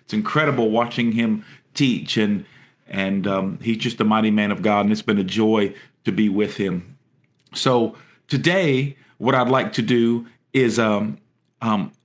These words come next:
I wanna, I wanna share about Romans chapter twelve. And matter of fact, I wanna share, if you got your Bible, go to Romans, um, eleven. I wanna share something in Romans eleven first. Uh,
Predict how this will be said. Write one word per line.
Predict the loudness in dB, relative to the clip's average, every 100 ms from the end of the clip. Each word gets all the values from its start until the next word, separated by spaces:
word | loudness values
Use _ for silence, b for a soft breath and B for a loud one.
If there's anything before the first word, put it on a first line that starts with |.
| -2
I |
wanna, | 0 2 2 -2 -2
I |
wanna | 0 2
share | 0 0 2 2 0 -2 -12 -20 _
about | -2 0 2
Romans | 2 2 0
chapter | 0 -2 -2
twelve. | 0 0 0 -4 -10 b b b b
And | -2 2 0 -2 -2
matter | -2
of | 0
fact, | -2 0
I | 0
wanna | 2
share, | 0 0 0
if | 2
you | 0
got | -2 0
your | 0
Bible, | 2 2 0
go | 2
to | 2
Romans, | 2 2 2 0 -2 -4
um, | -4 -4 -2
eleven. | 0 2 2 0
I | 0
wanna | 0 0
share | 0
something | 0 -2 0 0
in |
Romans | 2 2 0
eleven | 0 0 0 -2 -4
first. | 0 0 0 -4 -10 B B B B B
Uh, | -2 0 0